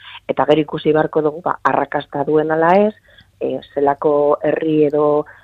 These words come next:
elkarte ezberdinek adibidez, eh, deitzen badiguten, bat gehiago egiteko, gu prest horretarako. Baina, bueno, pixkanaka, pixkanaka,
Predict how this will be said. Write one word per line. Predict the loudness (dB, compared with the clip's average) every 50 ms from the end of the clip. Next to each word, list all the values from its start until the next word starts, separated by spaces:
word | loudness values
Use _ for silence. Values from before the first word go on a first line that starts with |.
| _ _ _
elkarte | -8 -4 0 0 0 0 0 0 2 2 2 0 0 -2 -2 0
ezberdinek | 0 0 -2 -2 -2 -4 -4 -4 -2 -2
adibidez, | -2 -2 -2 -2 -2 -2 -2 -4 _ -4
eh, | -4 -2 0 0 0 0 -2 -2 -4 _ -16 _ _ _
deitzen | -2 0 0 0 0 -2 -4 0
badiguten, | 0 0 2 2 0 -2 -2 -2 0 -2 -2 -2
bat | -4 -4 -2
gehiago | 0 2 4 4 4 4 2
egiteko, | 2 0 -2 -4 -6 -4 -2 0 0 0 0 -2
gu | -4 -6 -6 -4 0
prest | 0 2 2 2 0 -4 -10 -8
horretarako. | -4 -4 -4 -2 -2 -4 -4 -6 -8 -10 -10 -10 -12 -16
Baina, | -12 -6 -4 -2
bueno, | -2 -2 -2 -4
pixkanaka, | -6 -12 -12 -6 -2 -2 -2 0 -2 -4
pixkanaka, | -4 -6 -10 -8 -6 -6 -6 -4 -2 -2 -2 -2